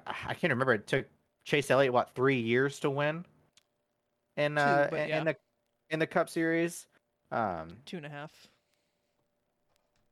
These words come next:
Speaker 1: Yeah, I mean, re-, regardless, I mean, he, he ran the, the, the, what, the twenty-four for two years and then finally got it done in the nine at Watkins Glen.
Speaker 2: Yep.
Speaker 1: Again, at a road course, you know, another <laughs> first-time winner at the road course. But,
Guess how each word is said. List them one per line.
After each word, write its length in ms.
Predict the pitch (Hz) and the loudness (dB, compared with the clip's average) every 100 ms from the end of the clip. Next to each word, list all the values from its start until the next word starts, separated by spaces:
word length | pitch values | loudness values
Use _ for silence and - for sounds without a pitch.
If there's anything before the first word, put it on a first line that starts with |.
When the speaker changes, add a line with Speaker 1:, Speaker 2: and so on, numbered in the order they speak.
| _ _ _ _ _ _ _ - | _ _ _ _ _ _ _ 2
Speaker 1:
Yeah, 160 | 196 | 4
I 40 | 131 | 6
mean, 160 | 147 | 2
re-, 140 | 139 143 | 2 -2
regardless, 500 | 123 117 147 185 131 - | -2 0 4 4 2 -6
I 40 | |
mean, 120 | 123 120 | -4 -2
he, 140 | 123 120 | -2 -4
he 140 | 131 | -2
ran 200 | 123 135 | 2 2
the, 120 | 135 113 | 2 0
the, 160 | - 120 - | 0 0 -2
the, 80 | |
what, 240 | 117 127 107 | -2 0 0
the 80 | - - | -4 -4
twenty-four 420 | 139 127 131 123 | -2 -2 0 -2
for 120 | 127 | -2
two 140 | - | -4
years 280 | 127 120 123 | 0 2 0
and 80 | 113 | -4
then 80 | 110 | -4
finally 300 | 117 117 117 | 0 0 2
got 180 | 117 113 | 0 0
it 80 | |
done 140 | 107 117 | -2 -4
in 100 | 110 | -4
the 60 | |
nine 320 | 104 107 110 110 | -4 -2 -2 -2
at 80 | |
Watkins 340 | 110 110 120 101 | 0 -2 -2 -8
Glen. 300 | 104 117 139 - - - _ | -2 -2 -2 -12 -20 -20 _
Speaker 2:
Yep. 140 | 147 - | -6 0
Speaker 1:
Again, 240 | 135 196 | 2 4
at 80 | 117 | 4
a 60 | |
road 240 | 123 180 - | 4 4 2
course, 280 | - - - | -6 -12 -6
you 80 | |
know, 80 | 104 | -2
another 300 | 104 139 131 | 0 2 2
<laughs> 140 | - 131 | 0 -2
first-time 400 | 131 123 139 123 | -2 0 0 0
winner 220 | 120 113 | 2 0
at 80 | 107 | 0
the 80 | 110 | -2
road 160 | 123 | -2
course. 260 | - 101 - | -2 -6 -2
But, 280 | 123 117 | 0 0